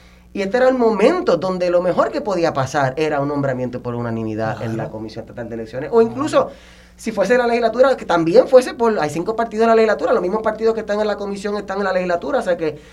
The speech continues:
Speaker 1: hay doble oportunidad del bate. De-, ese era el momento de que, porque si no se da confianza en que la persona que va a di-, o las personas que van a dirigir la comisión cuentan con credibilidad y aceptación de todos lo-, lo-, los jugadores, o sea, si el árbitro de un juego de baloncesto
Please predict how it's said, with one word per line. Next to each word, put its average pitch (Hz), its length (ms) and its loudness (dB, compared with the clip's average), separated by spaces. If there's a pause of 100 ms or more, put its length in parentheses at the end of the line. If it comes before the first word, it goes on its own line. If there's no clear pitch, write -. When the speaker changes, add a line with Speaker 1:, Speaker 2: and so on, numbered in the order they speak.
(160)
Speaker 1:
hay 180 300 0
doble 196 260 -4
oportunidad 196 380 -4
del 185 80 0
bate. 208 360 -2 (320)
De-, 196 180 -10
ese 262 220 2
era 226 120 2
el 214 60 0
momento 214 360 -2
de 170 160 0
que, 170 140 0
porque 185 360 -6
si 202 400 -12 (220)
no 196 240 2
se 294 120 0
da 254 140 2
confianza 180 840 -4
en 123 100 -8
que 135 100 -8
la 135 140 -4
persona 165 400 -4
que 190 140 -6
va 185 120 -4
a 196 40 -6
di-, 190 160 -12
o 151 100 -4
las 127 160 -6
personas 208 380 -8
que 185 100 -6
van 175 140 0
a 196 40 -4
dirigir 196 200 -4
la 175 100 -2
comisión 151 440 -10 (640)
cuentan 220 680 0
con 175 280 0
credibilidad 160 920 0
y 175 120 0
aceptación 170 720 -4
de 196 120 -6
todos 208 320 -2
lo-, 185 320 -2
lo-, 165 240 -2
los 165 100 -2
jugadores, 170 420 0
o 156 60 -4
sea, 170 140 0
si 208 100 -6
el 202 80 2
árbitro 233 540 0
de 202 60 -2
un 208 100 0
juego 226 180 4
de 214 60 0
baloncesto 196 640 -6